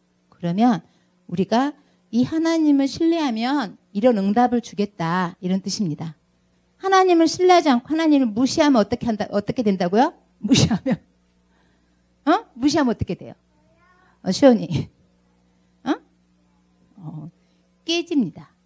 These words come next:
산산이 깨진다고 그랬어요. 하나님께서. 그래서 우리 렘넌트들 무시하면 될까, 안 될까? 안 됩니다. 그래서 에트를 지속할 건가?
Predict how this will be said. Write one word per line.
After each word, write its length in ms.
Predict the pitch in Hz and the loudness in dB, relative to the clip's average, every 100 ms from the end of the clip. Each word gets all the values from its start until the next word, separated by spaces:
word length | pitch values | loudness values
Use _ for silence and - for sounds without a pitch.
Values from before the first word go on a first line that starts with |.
| _ _ _ _ | _ _ _ _
산산이 880 | - 330 370 370 381 381 403 349 311 | -10 -10 -8 -12 -14 -14 -10 -8 -8
깨진다고 340 | 254 214 170 | -10 -12 -14
그랬어요. 300 | 175 - _ _ _ | -20 -20 _ _ _
하나님께서. 460 | 214 214 190 170 - | -10 -10 -10 -16 -10
그래서 220 | 180 190 | -8 -6
우리 160 | 190 196 | -4 -2
렘넌트들 480 | 208 240 240 220 214 | 0 0 -2 -6 -8
무시하면 280 | 233 269 233 | -2 -2 -2
될까, 220 | 196 208 | -4 -6
안 80 | 175 | -6
될까? 360 | 160 160 160 _ _ _ _ _ - | -12 -14 -16 _ _ _ _ _ -14
안 160 | 170 | -8
됩니다. 480 | 202 202 165 170 175 _ _ _ _ | -8 -8 -8 -10 -10 _ _ _ _
그래서 280 | 269 294 277 | -8 -6 -4
에트를 920 | 208 277 - 330 311 302 302 311 302 | -2 -2 -2 -6 -4 -2 -2 -4 -6
지속할 540 | - 240 302 269 247 | -10 -8 -4 -2 -2
건가? 500 | - 180 220 269 170 | -4 -8 -4 -4 -4